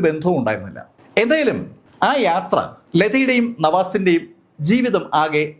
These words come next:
മാറ്റിമറിക്കുകയായിരുന്നു. ആ യാത്രയ്ക്ക് ശേഷം വീണ്ടും പലപ്പോഴും ലതയും നവാസും കണ്ടുമുട്ടാനുള്ള സാഹചര്യങ്ങളുണ്ടായി. ആ സാഹചര്യങ്ങൾ ലതയുടെ വീട്ടിലേക്ക് നവാസിനെ എത്തിച്ചു. നവാസും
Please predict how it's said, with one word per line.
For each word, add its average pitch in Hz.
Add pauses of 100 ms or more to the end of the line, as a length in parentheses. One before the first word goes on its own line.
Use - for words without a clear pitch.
മാറ്റിമറിക്കുകയായിരുന്നു. 123 (260)
ആ - (140)
യാത്രയ്ക്ക് 269
ശേഷം 247 (120)
വീണ്ടും 220 (100)
പലപ്പോഴും 180 (260)
ലതയും 196
നവാസും 175 (440)
കണ്ടുമുട്ടാനുള്ള 180 (260)
സാഹചര്യങ്ങളുണ്ടായി. 185 (360)
ആ - (140)
സാഹചര്യങ്ങൾ 208 (280)
ലതയുടെ 190
വീട്ടിലേക്ക് 175 (160)
നവാസിനെ 156
എത്തിച്ചു. 190 (360)
നവാസും 240